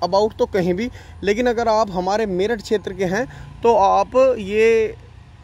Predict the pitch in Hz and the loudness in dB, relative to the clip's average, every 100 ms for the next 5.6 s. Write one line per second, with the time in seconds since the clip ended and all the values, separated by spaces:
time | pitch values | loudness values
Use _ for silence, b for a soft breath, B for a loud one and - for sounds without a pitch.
0 | - 190 - 196 196 233 233 233 220 208 | -14 -14 0 0 2 0 0 0 -2 0
1 | 214 190 208 226 202 214 202 180 180 160 | 2 0 -2 -4 -2 -4 -2 0 0 0
2 | 190 196 240 - 180 180 180 175 - 165 | -2 -2 -4 -4 -4 -4 -4 -4 -4 -4
3 | 196 240 139 156 175 - 240 196 180 190 | -2 -4 -2 2 2 2 -2 2 2 2
4 | 208 220 208 B B B 151 190 208 220 | 2 0 -4 B B B -4 -2 -2 -4
5 | 180 208 185 156 151 185 | -4 -4 -2 -4 -4 -6